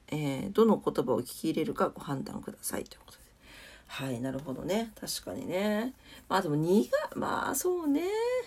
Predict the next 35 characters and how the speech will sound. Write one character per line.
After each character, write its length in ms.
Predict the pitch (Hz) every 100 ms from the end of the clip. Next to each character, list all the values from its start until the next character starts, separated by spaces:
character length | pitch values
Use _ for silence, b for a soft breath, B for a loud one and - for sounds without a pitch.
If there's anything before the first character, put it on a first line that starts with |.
| - b b b b -
う 120 | 147
ん。 500 | 143 131 110 101 - - - - - - - - - -
ど 120 | -
う 60 | 370
で 100 | 359
し 100 | -
ょ 40 |
う 40 | 175
か。 260 | 127 85 -
な 120 | 226
ん 60 |
か 200 | 208 165
今 260 | 175 220 202
こ 200 | - 214
の、 300 | 220 220 - - - - - -
<laughs> 480 | - - - - -
正 160 | -
直 260 | 415 453 480 -
言 140 | 190
っ 20 |
て 180 | - 165
こ 140 | -
の 120 | 226 226
コ 140 | 220
ン 100 | 247
プ 120 | 262
ラ 140 | 262 247
イ 120 | 240
ア 80 | 240
ン 120 | 247
ス 500 | - 233 220 214 - - -
だ 120 | 214
ら 160 | 240 214
け 160 | 147
の、 220 | 117 117